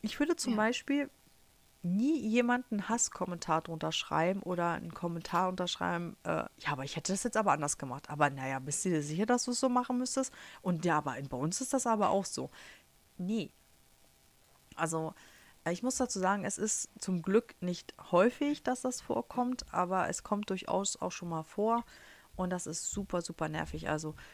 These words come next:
Speaker 1: ähm, das Ding ist einfach, ich glaube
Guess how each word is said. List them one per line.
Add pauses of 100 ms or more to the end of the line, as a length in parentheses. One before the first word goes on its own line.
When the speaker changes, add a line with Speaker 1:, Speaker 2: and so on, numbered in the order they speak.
(180)
Speaker 1:
ähm, (540)
das
Ding
ist
einfach,
ich
glaube